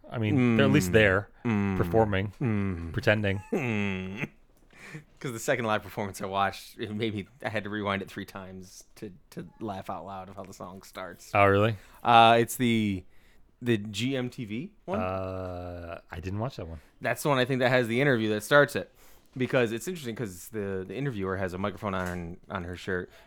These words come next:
Speaker 2: and she's interviewing Emma and she's holding a microphone. So
Speaker 1: Okay. Yeah,
Speaker 2: she's
Speaker 1: yeah.
Speaker 2: giving it to her to, to talk. So that's like, oh, she's going from talking in the interview to the live performance. And she goes to the live performance and it's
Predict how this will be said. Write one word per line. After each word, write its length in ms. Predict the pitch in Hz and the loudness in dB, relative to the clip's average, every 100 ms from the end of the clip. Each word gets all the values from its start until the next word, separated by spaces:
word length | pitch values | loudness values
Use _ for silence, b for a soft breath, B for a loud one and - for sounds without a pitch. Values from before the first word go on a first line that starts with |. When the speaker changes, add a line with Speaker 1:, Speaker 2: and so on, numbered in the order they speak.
| b | b
Speaker 2:
and 100 | 101 | -12
she's 140 | 90 | -10
interviewing 460 | 110 101 95 92 92 | -10 -8 -6 -6 -6
Emma 200 | 95 92 | -8 -6
and 100 | 95 | -8
she's 100 | 98 | -10
holding 220 | 120 123 | -8 -6
a 20 | |
microphone. 480 | 147 202 139 104 95 - | -4 -4 -6 -10 -14 -12
So 120 | 110 | -6
Speaker 1:
Okay. 240 | 95 117 113 | 0 0 0
Yeah, 100 | 139 | -2
Speaker 2:
she's 60 | 151 | 0
Speaker 1:
yeah. 60 | 107 - - | 0 -4 -10
Speaker 2:
giving 180 | 107 | -8
it 80 | 101 | -6
to 60 | 104 | -6
her 60 | 98 | -6
to, 200 | 92 87 - | -6 -10 -14
to 100 | 107 | -6
talk. 440 | 143 147 85 - - | 0 0 0 -8 -14
So 280 | - 90 - | -8 -8 -10
that's 260 | 92 - - | -16 -16 -18
like, 120 | 82 - | -14 -6
oh, 240 | 170 226 | -6 -6
she's 120 | 117 | -10
going 200 | 107 101 | -10 -10
from 320 | 95 98 92 90 | -10 -10 -10 -12
talking 320 | - 87 101 | -10 -10 -8
in 80 | 98 | -8
the 80 | 95 | -6
interview 260 | 98 95 110 | -6 -6 -6
to 280 | - 95 90 b b b | -4 -6 -6 b b b
the 80 | |
live 220 | 113 98 90 | 2 4 2
performance. 580 | 160 202 117 90 - _ _ _ _ _ _ _ _ - | 6 6 6 -2 -16 _ _ _ _ _ _ _ _ -12
And 140 | 104 | -10
she 80 | - | -4
goes 160 | 117 | -4
to 80 | - | -4
the 80 | 101 | -6
live 160 | 98 90 | -4 -6
performance 480 | - 123 98 90 _ b b b b - | -6 -6 -6 -10 _ b b b b -16
and 100 | 85 | -16
it's 180 | - | -16